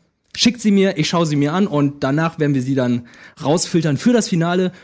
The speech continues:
Und natürlich gibt es bei, auf Twitter dann auch noch die Umfragen. Also ihr könnt dann die Antworten der Kandidaten dann, ja, ja, ihr könnt sagen, was davon die beste Antwort ist. Und dann werden wir schauen, wie es dann weitergeht.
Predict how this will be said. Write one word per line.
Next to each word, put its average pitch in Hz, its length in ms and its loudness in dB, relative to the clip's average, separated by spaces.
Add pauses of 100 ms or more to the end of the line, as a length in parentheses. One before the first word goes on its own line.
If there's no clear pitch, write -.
(180)
Und 240 200 2
natürlich 202 440 2
gibt 185 220 -2
es - 180 -4 (160)
bei, 143 240 -2
auf 139 280 -2
Twitter 165 280 0
dann 143 160 2
auch 131 240 -2
noch 127 160 -2
die 117 160 -6
Umfragen. 135 520 -2
Also 123 200 0
ihr 127 160 0
könnt 143 220 -2
dann 120 320 -2
die 123 160 -4
Antworten 175 560 0
der 110 200 -4
Kandidaten 131 600 -2
dann, 123 300 -4 (480)
ja, 107 160 -10
ja, 120 180 -2
ihr 110 80 -8
könnt 139 160 2
sagen, 131 300 0
was 135 160 -2
davon 131 220 -2
die 113 40 0
beste 120 280 -4
Antwort 123 260 -2
ist. 117 120 -4
Und 139 300 -2 (140)
dann 233 180 2
werden 180 140 2
wir 117 80 -4
schauen, 113 260 -4
wie 110 60 -6
es 104 60 -10
dann 98 100 -10
weitergeht. 95 400 -14